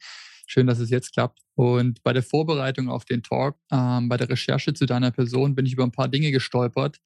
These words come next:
die, äh, mich sehr interessiert haben. Und der Begriff wird, glaube ich, oft mit dir assoziiert, aber ich nenne hier trotzdem nochmal dieses psychedelisch inspirierter Buddhist. Das hat bei mir Klick gemacht.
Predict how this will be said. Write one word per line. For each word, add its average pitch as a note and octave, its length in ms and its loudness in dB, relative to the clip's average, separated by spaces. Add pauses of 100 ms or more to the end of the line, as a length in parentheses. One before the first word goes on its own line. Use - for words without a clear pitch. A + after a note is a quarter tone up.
(140)
die, C3 400 2
äh, B2 260 2 (140)
mich C3+ 180 0
sehr C3 140 2
interessiert B2+ 480 -2
haben. A#2+ 260 -2
Und B2 280 0 (480)
der - 60 2
Begriff C3 380 0
wird, C3+ 120 2
glaube B2+ 200 -2
ich, B2 100 -6
oft C3+ 160 -4
mit C3+ 140 2
dir C3+ 140 0
assoziiert, C#3 580 0
aber A#2+ 380 -2
ich A#2 140 -4
nenne C3 200 2
hier C3 120 0
trotzdem C3 340 -2
nochmal C#3 420 2 (320)
dieses B2 360 -2 (420)
psychedelisch C#3 580 2
inspirierter C3+ 680 2
Buddhist. B2+ 720 -2
Das B2+ 160 -4
hat C#3 140 0
bei C#3 80 2
mir C#3+ 180 0
Klick D#3 260 -2
gemacht. D#3 500 -2